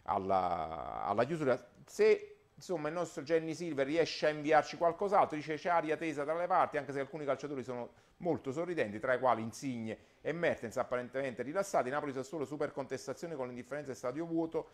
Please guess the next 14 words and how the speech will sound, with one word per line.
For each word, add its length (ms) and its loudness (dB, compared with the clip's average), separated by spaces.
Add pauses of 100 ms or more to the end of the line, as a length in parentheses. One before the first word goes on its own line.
(200)
solo 220 -2
striscioni 380 -8
di 80 -4
contestazione." 720 -4
Ne 80 0
abbiamo 300 4
mandato 460 4
uno, 400 -4
ne 60 -2
abbiamo 260 -4
mandato 340 -4
uno, 180 -6
l'abbiamo 320 -6
fatto 420 -6